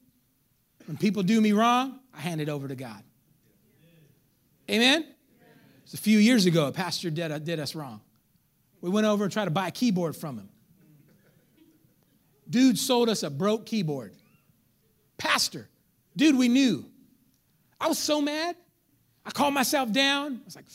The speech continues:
"Okay." Prayed in tongues a little bit. "I'm gonna be all right. I'm gonna be all right. I'm gonna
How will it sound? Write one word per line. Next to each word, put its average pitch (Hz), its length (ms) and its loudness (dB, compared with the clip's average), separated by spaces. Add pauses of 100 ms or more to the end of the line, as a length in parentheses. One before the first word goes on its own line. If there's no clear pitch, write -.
(360)
"Okay." 120 360 -12 (1300)
Prayed 175 160 -2
in 180 80 0
tongues 202 240 2
a 220 40 0
little 202 100 2
bit. 208 300 -4
"I'm 135 60 -8
gonna 104 400 -14
be 104 160 -14
all 98 60 -16
right. 98 320 -16
I'm 92 60 -16
gonna - 120 -16
be 92 140 -12
all 120 80 -10
right. 117 240 -12
I'm - 80 -20
gonna 127 100 -12